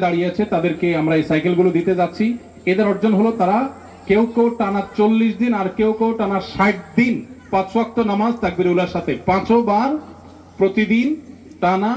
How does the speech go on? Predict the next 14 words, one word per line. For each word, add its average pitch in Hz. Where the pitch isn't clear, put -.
ষাট 185
দিন 262
পর্যন্ত 185
তারা 185
তাকবীর 202
উলার 180
সাথে, 143
অর্থাৎ 185
ইমামের 190
সাথে 208
প্রথম 226
তাকবীর 196
থেকে 190
নিয়ে 247